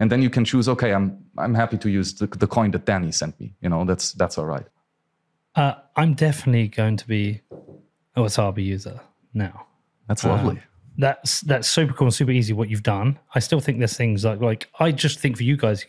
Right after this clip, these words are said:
Speaker 2: can do, but, like, I will have to create a new address and sweep that one <laughs> after this as we, uh,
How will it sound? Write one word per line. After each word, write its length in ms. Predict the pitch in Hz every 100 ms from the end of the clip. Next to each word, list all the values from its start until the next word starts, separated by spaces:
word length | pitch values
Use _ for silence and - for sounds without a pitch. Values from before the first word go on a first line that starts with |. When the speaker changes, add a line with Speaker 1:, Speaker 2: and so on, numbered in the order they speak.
| -
Speaker 2:
can 80 | 110
do, 160 | 135
but, 160 | 104 110
like, 240 | 120 117 -
I 120 | 139
will 420 | 131 123 120 117 - _ _
have 180 | - 117
to 100 | 104
create 240 | 117 120 104
a 40 |
new 120 | 110
address 300 | 101 107 98
and 80 | 101
sweep 300 | - 113 110
that 160 | 104 101
one 240 | 101 101 - _ _ _ _ _ - - 165
<laughs> 0 | 143 147 139 - 208 202 170 135
after 260 | 135 123
this 200 | 117 110
as 140 | 110 107
we, 240 | 110 107
uh, 200 | 104 101